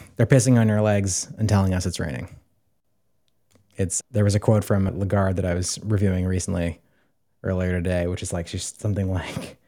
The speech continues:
"People would rather have jobs than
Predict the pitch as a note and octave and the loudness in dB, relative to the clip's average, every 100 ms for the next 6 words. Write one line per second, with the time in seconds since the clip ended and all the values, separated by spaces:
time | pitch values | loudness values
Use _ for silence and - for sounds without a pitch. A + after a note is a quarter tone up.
0 | _ _ _ _ _ _ _ _ _ _ | _ _ _ _ _ _ _ _ _ _
1 | _ _ _ _ - A#2+ A#2+ A#2 A2+ G#2+ | _ _ _ _ 4 6 8 8 8 6
2 | G2 G2 G2+ G2 G2 - F2+ E2+ F#2+ G#2 | 4 4 4 4 2 0 -2 0 -2 -2
3 | - - G#2 G2+ F#2 F2+ F2+ F2+ E2+ | -6 -8 0 2 2 0 0 -2 -4